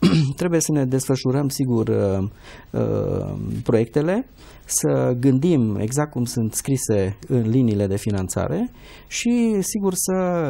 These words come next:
le implementăm conform, eh, direcțiilor pe care le-a stabilit Comisia Europeană. Întâi, dacă vorbim, vorbim, să spunem, despre fondurile externe României.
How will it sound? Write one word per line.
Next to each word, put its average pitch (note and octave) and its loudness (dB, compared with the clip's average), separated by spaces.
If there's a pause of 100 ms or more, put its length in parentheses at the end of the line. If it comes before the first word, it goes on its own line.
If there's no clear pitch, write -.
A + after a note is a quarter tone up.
le C#3+ 2
implementăm B2+ 0
conform, E3 -2
eh, A#2 0
direcțiilor C#3+ 2
pe A#2+ -2
care B2 -4
le-a G#2 -4
stabilit G2+ -4
Comisia F#2+ -4
Europeană. G2 -8 (1400)
Întâi, F3+ 4
dacă F3+ 2
vorbim, D3 2
vorbim, F#3 0
să F#3 -2
spunem, F3 -2
despre D#3 -2
fondurile B2+ 0
externe F2+ 0
României. E2+ -4